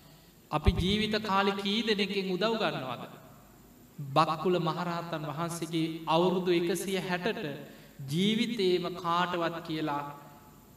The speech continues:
උදව්වක් උපස්ථානයක් ලබාගෙන නෑ කියලා.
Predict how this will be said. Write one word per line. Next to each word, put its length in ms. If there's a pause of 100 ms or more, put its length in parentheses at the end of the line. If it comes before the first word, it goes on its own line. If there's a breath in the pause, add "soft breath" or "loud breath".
(260)
උදව්වක් 600 (120)
උපස්ථානයක් 840
ලබාගෙන 480
නෑ 260
කියලා. 300